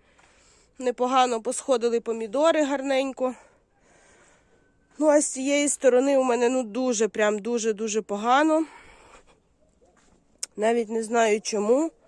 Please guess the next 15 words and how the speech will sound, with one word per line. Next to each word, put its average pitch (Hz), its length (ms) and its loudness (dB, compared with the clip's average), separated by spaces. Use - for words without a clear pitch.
І 226 340 -4
збирала 226 560 4
свіже 220 420 -8
насіння, 240 840 0
і 214 380 -6
видно 214 500 -4
погода, 269 720 2
холод, 277 640 4
і - 140 -10
вони, 247 500 0
мені 233 260 -4
здається, 226 520 -2
трошечки 226 540 -8
приболіли, 226 800 -2
прихололи, 233 880 2